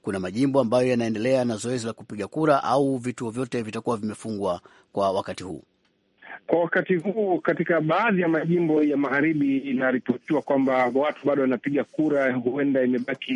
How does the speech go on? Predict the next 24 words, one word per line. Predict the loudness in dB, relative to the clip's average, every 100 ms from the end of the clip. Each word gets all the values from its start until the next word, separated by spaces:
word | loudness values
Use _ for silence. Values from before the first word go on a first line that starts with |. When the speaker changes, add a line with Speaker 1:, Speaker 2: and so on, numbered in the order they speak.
| 0
Speaker 2:
nusu | 0 0 -4
saa | 0 0 2
hivi | 2 0
kabla | -2 -4 0 0
ya | 0
kufungwa. | -4 0 2 0 -2 -10 -16 -2
Lakini | -2 0 0 0 0
kwa | 0 0
ujumla, | 0 2 0 2 2 2 2
majimbo | 2 2 2 2 2 2 2
katika | 0 -2 -2 -2 0
mashariki | 2 0 2 2 0 0 0
na | 0
kati | 0 -2 0 -2 -2 -12 -6 -2
wote | 0 0 0 0 2
wameshafunga | 0 2 2 2 0 2 2 2 0 0 2 2 2
vituo | 0 0 0
vyao | 2 2 2 0 -10 -4
na | 0 2 2 0 -2
kura | 0 2 4 2
zinahesabiwa | 2 2 2 2 0 0 0 0 0 -2
kwa | 0 0
hivi | 2 0 0
sasa. | 0 0 -2